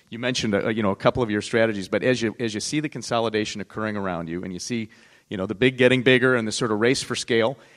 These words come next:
h-, how do you see Boston competing against some of these more vertically integrated companies, um, that are trying to own the full breadth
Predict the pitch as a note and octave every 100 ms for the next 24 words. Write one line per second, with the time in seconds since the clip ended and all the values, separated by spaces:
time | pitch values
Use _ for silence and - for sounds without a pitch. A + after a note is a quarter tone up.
0 | _ - - C#3+ F3+ F3 - C#3+ A#2+ A#2
1 | A2 - A2+ - G2 - G#2 G2+ G2+ G2
2 | G#2+ - - - _ _ - B2+ B2 B2
3 | A2+ A2+ G#2 B2 B2 A#2 A2+ A2+ A2 G#2+
4 | G#2 - A2 A2 G#2 G2 - G#2+ G2 F2+
5 | F2 G2 F#2 A#2 A2 G#2+ A#2 A2+ G2+ -
6 | G#2 F#2 G2 - -